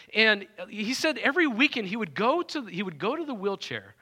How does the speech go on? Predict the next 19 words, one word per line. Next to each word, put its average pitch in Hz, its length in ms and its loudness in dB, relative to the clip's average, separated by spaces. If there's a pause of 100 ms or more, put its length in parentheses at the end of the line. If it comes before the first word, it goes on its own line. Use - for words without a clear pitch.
(680)
the 190 100 -2
guy 240 160 8
in 285 80 2
the 269 60 0
wheelchair, 220 280 0
and 196 80 0
he 233 80 0
would 226 160 0
serve 269 340 0
him 143 300 -6
faithfully. 165 520 -2
And 175 60 0
I'm 214 60 0
just 262 160 -8
thinking, 233 220 -2
like, 151 240 -2
that's 254 340 2
your 226 80 -4
ministry? 269 840 -6